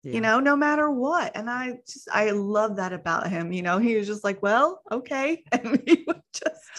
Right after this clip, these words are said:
Speaker 1: Well, that's
Speaker 2: go
Speaker 1: kind of the
Speaker 2: with it.
Speaker 1: character that he played in Schitt's Creek too. He
Speaker 2: Mm-hmm.
Speaker 1: always supported their decision, you know?
Speaker 2: Mm-hmm. Yep.
Speaker 1: Yeah.
Speaker 2: Great guy.
Speaker 1: Yeah.
Speaker 2: And he, he's so good with Catherine O'Hara. They're such a good team.
Speaker 1: Oh, yeah.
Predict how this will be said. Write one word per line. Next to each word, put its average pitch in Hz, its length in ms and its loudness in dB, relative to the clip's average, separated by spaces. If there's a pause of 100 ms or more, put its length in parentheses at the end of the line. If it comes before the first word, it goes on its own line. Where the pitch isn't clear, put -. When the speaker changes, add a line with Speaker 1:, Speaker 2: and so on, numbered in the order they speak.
(180)
Speaker 1:
Well, 320 140 4
that's 254 220 2
Speaker 2:
go 262 120 0
Speaker 1:
kind 359 120 2
of 453 60 6
the 415 60 2
Speaker 2:
with - 80 -2
it. - 20 -4
Speaker 1:
character 247 440 0
that 233 160 2
he 233 80 2
played 233 300 -2
in 240 60 -2
Schitt's 233 300 -8
Creek 320 380 -4
too. 320 260 0
He 202 140 6
Speaker 2:
Mm-hmm. 208 120 -4
Speaker 1:
always 269 360 2
supported 190 720 2
their 180 160 0
decision, 156 800 -6
you 180 240 -2
know? 170 120 -4
Speaker 2:
Mm-hmm. 233 400 -8
Yep. 196 300 2
Speaker 1:
Yeah. 143 60 -10 (500)
Speaker 2:
Great 226 240 2
guy. 160 460 0 (420)
Speaker 1:
Yeah. 170 180 2
Speaker 2:
And 220 120 2
he, 269 300 -2
he's 233 480 -6
so 233 440 0
good 202 280 4
with 175 240 -4
Catherine 175 380 -4
O'Hara. 165 460 -4 (120)
They're 180 220 0
such 214 360 -2
a 220 40 -2
good 190 260 -4
team. 190 140 0
Speaker 1:
Oh, 147 360 0
yeah. 143 600 -6